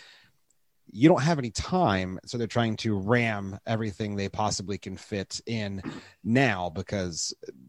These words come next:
nothing they're doing is really working, and it's not going to redound well at the ballot box,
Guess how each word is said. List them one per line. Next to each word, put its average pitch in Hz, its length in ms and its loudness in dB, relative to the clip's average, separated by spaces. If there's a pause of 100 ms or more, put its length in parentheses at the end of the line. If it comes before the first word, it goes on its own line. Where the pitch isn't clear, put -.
(800)
nothing 110 360 0
they're 98 200 -4
doing 104 300 -4
is 95 120 -4
really 95 180 -4
working, 92 380 -6
and 87 220 -8
it's - 180 -10
not 95 120 -4
going 95 220 -4
to 95 140 -6
redound 95 400 -4
well 92 320 -2 (500)
at 92 200 -6
the 87 100 -14 (840)
ballot 135 240 6
box, - 420 -2